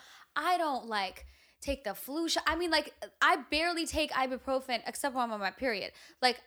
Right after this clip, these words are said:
I, for me to put a vaccine in my body,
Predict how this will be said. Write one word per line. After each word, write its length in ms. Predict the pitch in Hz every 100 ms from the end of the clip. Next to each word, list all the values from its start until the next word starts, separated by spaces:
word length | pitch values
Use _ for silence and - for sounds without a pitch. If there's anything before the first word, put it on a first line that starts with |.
| -
I, 380 | 294 311 330 302
for 180 | 302 277
me 240 | 285 311
to 140 | 311
put 200 | 254 294
a 60 | 240
vaccine 420 | 233 233 - 269
in 60 | 247
my 140 | 214
body, 500 | 196 220 240 226 202